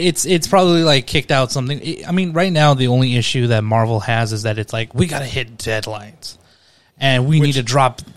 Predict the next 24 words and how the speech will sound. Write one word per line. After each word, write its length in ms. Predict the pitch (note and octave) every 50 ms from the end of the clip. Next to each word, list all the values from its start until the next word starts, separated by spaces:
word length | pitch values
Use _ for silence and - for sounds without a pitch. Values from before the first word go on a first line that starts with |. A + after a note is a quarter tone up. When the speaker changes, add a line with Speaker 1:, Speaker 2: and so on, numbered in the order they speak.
| - _ -
Speaker 1:
information 540 | - D#3 C#3+ - C#3 C3 C#3 C3 A#2 C3 B2
to 40 | A2+
keep 200 | - D3+ B2+ A#2
these 320 | C#3+ C3 A#2+ A2+ A#2 A2 - - D3 - _
shows 460 | - - - E3+ D3+ C#3 C3+ C3 A#2
and 80 | B2 B2+
everybody 360 | B2+ B2+ B2 A#2+ B2+ A#2 A#2
excited 380 | G#2 - - - C3 B2 A#2 G#2+
for 120 | - A#2+
the 60 | A2 A2
next 240 | A#2 A#2 A2+ C#3+
Speaker 2:
Which 80 | D#3 D#3+
Speaker 1:
thing." 220 | A#2 A2 A2 A2 A2+
Speaker 2:
I 140 | - C#3+ F3
don't 240 | G3 G3+ D#3 B2+ -
get, 280 | - D#3 E3 D#3 -
'cause, 300 | - - D3 C#3 A#2+ G#2+
like, 280 | A#2 B2 B2 A#2 A2 G2+ - - - - _ _ _ _ _ _ _ _ _ _ _ _ _ _ _ _ _ _ -
I 140 | C3 C3 D3+
looked 200 | D#3 E3+ D#3+ -
at 100 | D#3 -
the 80 | C#3
first 380 | - - - B2 C#3 C#3+ - -
phase, 500 | - E3+ E3+ E3+ E3+ E3 D3+ C#3+ -